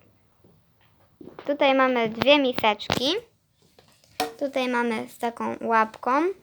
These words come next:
antypoślizgowe, a druga tu z taką kością też antypoślizgowa. To są z tego samego, tylko że tutaj mamy kość, a tu mamy łapkę.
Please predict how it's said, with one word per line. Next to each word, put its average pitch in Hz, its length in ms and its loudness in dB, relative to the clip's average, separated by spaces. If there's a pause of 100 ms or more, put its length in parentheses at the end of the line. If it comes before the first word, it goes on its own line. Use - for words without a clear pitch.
(440)
antypoślizgowe, 233 1200 0 (1120)
a 220 160 2
druga 311 420 2
tu 277 140 -2
z - 80 -14
taką 233 380 -4
kością 254 640 -2 (220)
też 233 300 -4
antypoślizgowa. 226 1080 -8 (100)
To 269 120 -6
są 269 180 -6
z - 120 -14
tego 240 340 -2
samego, 294 600 0 (220)
tylko 233 240 -2
że 220 120 -6
tutaj 226 260 -6
mamy 214 240 -2
kość, - 580 2 (540)
a 233 120 -2
tu 254 180 -8
mamy 240 320 -4
łapkę. 214 520 -4